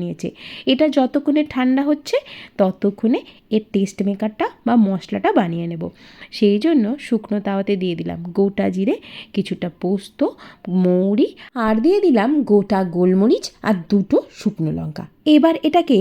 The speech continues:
নেড়ে চেড়ে মুচমুচে হওয়া পর্যন্ত ভেজে নিতে হবে। তবে যেহেতু পোস্ত দেওয়া আছে, সেই জন্য কিন্তু একটু সাবধানে ভেজে নিতে হবে, নাহলে পোস্ত কিন্তু পুড়ে যেতে পারে। নেড়ে চেড়ে ভেজে নেওয়া হয়ে গেলে নিয়ে নেব সরাসরি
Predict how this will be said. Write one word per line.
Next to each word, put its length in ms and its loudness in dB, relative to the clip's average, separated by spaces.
নেড়ে 280 2
চেড়ে 220 0
মুচমুচে 600 2
হওয়া 240 -4
পর্যন্ত 340 2
ভেজে 280 -4
নিতে 200 -8
হবে। 140 -12
তবে 180 0
যেহেতু 280 0
পোস্ত 260 0
দেওয়া 240 2
আছে, 160 -4
সেই 240 -4
জন্য 140 -2
কিন্তু 180 -4
একটু 240 -8
সাবধানে 520 -4
ভেজে 240 -2
নিতে 180 -6
হবে, 120 -10
নাহলে 280 0
পোস্ত 220 0
কিন্তু 240 -2
পুড়ে 300 0
যেতে 260 -8
পারে। 180 -10
নেড়ে 260 4
চেড়ে 220 0
ভেজে 300 -2
নেওয়া 260 -2
হয়ে 240 -2
গেলে 160 0
নিয়ে 220 4
নেব 140 -2
সরাসরি 500 -2